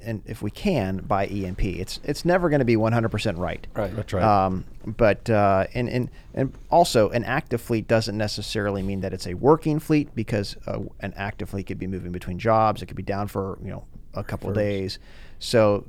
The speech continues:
Speaker 1: when, if, if you say, if, if, like, we talk about the U S active fleet count being, call it two fifteen,
Speaker 3: Yep.
Speaker 1: the effective fleet is actually lower than that, what's working.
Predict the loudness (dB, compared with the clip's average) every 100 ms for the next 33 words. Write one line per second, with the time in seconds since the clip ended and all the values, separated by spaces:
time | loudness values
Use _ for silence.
0 | -4 0 0 0 -4 -6 -2 0 2 6
1 | 6 6 4 -2 -4 -6 -6 -6 -4 -4
2 | 0 2 0 0 -2 -4 -6 -8 -6 -2
3 | -2 -2 -6 -8 -8 -10 -10 -8 -6 -6
4 | -8 -6 -6 -8 -10 -10 -8 -8 -4 -2
5 | -2 -2 0 0 0 -4 -10 -6 -6 -6
6 | -12 -16 -16 -14 -14 -4 -4 0 0 0
7 | -6 -6 -6 -6 -6 -4 -4 -6 0 4
8 | 4 2 -2 -6 -8 -8 -8 -6 -6 -6